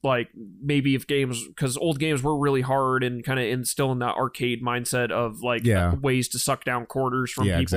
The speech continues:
Speaker 2: exactly.
Speaker 1: and shake them for all they're worth, or once again, creating that artificial, like, making games very difficult just to extend the length people are playing. So instead of, like, beating it in the, like, five hours or, like,
Speaker 2: Yeah.
Speaker 1: couple hours it would take to technically beat it,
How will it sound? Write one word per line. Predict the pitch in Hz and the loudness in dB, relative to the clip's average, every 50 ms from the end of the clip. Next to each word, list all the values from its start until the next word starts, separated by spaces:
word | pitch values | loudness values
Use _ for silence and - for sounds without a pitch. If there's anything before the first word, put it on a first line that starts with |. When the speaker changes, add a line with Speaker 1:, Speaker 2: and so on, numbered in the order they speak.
| 82 80 - - - | 2 2 2 2 2
Speaker 2:
exactly. | 87 | 2
Speaker 1:
and | 90 92 - - | 2 0 -2 -2
shake | - - - 151 139 127 - 135 | -6 -4 -2 -2 -2 -2 0 0
them | 135 127 120 | -2 -2 0
for | - 131 123 | 0 0 0
all | 123 | 2
they're | 127 123 | 0 0
worth, | 113 120 123 127 127 123 | 0 0 0 0 0 0
or | 127 127 123 120 117 | 0 0 0 0 0
once | 113 123 131 123 123 | 0 -2 -2 -2 -2
again, | 117 123 120 120 120 | -2 -2 -2 -4 -4
creating | - - 143 135 139 131 131 123 | -2 0 2 2 2 2 2 0
that | 123 120 113 - - | 0 0 0 0 2
artificial, | 139 135 127 120 - 135 127 - - 123 123 120 | 0 0 0 0 0 -2 -2 0 0 0 0 0
like, | 120 117 113 - - - | 0 0 -2 -4 -6 -4
making | 170 175 196 196 170 180 180 | 0 0 0 0 0 0 2
games | 175 175 156 135 | 2 2 2 2
very | 127 143 151 156 151 143 127 - _ - | 2 2 2 4 2 0 -2 -4 _ 0
difficult | 156 151 - 160 - - - - - | 0 0 0 -2 -2 -2 -2 -2 -2
just | 143 139 - | -2 -4 -2
to | - 143 | 0 0
extend | 139 - - - - - 127 131 135 131 | 0 -2 -4 -4 -2 -2 -2 0 0 0
the | 127 | 0
length | 120 117 117 127 127 - - | 0 -2 -2 -4 -4 -4 -4
people | 139 127 123 117 | -4 -2 0 -2
are | 104 104 | -2 -2
playing. | - - 123 117 120 123 123 127 131 127 | -2 -4 -2 -2 -2 -2 -2 -2 -4 -4
So | - 135 127 120 117 107 | -2 -2 0 0 0 -2
instead | 104 123 120 - 135 123 | -2 -4 -4 -4 -2 -4
of, | 120 113 | -2 -2
like, | 120 117 113 - | -2 -4 -2 0
beating | - 156 147 147 143 | 2 2 4 4 2
it | 139 135 - | 0 -2 -2
in | - 135 | -2 0
the, | 131 131 127 - - | 0 0 0 -2 -2
like, | 135 135 120 110 - - - - - | -2 -2 -2 -2 -4 -10 -16 -6 -2
five | 143 123 120 123 131 120 | 0 2 2 2 2 2
hours | 113 101 107 113 139 147 147 151 151 135 139 | 0 0 0 2 2 2 2 2 2 2 0
or, | 131 127 120 | 0 2 2
like, | 120 117 113 - | 4 4 4 4
Speaker 2:
Yeah. | 85 85 82 90 | 2 2 2 2
Speaker 1:
couple | 135 135 - 127 92 | 0 0 0 0 0
hours | 73 110 113 123 135 139 123 | 0 0 0 0 0 0 0
it | 131 127 | 0 -2
would | 123 117 | -2 -2
take | 131 127 120 - | -2 -4 -4 -4
to | 127 117 | -6 -6
technically | - - - 117 - - 147 139 - 156 156 151 | -6 -6 -6 -6 -6 -6 -8 -6 -2 0 0 0
beat | 151 156 156 156 147 | 0 0 0 2 2
it, | 156 156 151 143 | 2 2 2 0